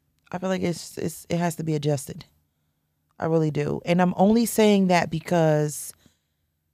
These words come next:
I was married before and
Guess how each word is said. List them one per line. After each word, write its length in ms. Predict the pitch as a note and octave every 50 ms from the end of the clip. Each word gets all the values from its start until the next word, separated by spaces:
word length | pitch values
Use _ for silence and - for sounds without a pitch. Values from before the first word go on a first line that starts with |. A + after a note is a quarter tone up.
| _ _ _ _ _ _ _ _ _ _ _ _ _ _ _ _ _ _ _
I 100 | F3 F3+
was 180 | E3 E3 C#3+ D#3
married 440 | E3 D#3+ D#3+ E3+ F#3+ A3 A3 F3+
before 520 | D3 D#3+ C#3+ - D3+ C#3+ - - - - - - _ _ _ _ _ _ _ _ _ _ _ _ _ _
and 460 | F3 F3 F3 F3 E3+ E3 D#3+ D#3+ D#3+